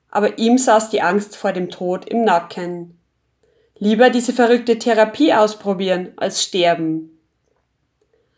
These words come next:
Also beschriftete der Mann täglich fünfundzwanzig Pflaster mit dem Wort wertvoll und klebte sie auf Gegenstände, die zur Bequemlichkeit seines Lebens beitrugen, also wertvoll für ihn waren.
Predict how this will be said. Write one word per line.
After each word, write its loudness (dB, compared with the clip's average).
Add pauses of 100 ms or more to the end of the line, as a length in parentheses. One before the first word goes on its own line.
(280)
Also 2
beschriftete 0
der 4
Mann 4
täglich 2
fünfundzwanzig 0
Pflaster -2 (280)
mit -8
dem 0
Wort -2 (100)
wertvoll 0 (440)
und -10
klebte 0
sie 2
auf -4
Gegenstände, -4 (220)
die -20
zur -2
Bequemlichkeit 0
seines -2
Lebens -6
beitrugen, -6 (320)
also -4
wertvoll 0
für -8
ihn 0
waren. -4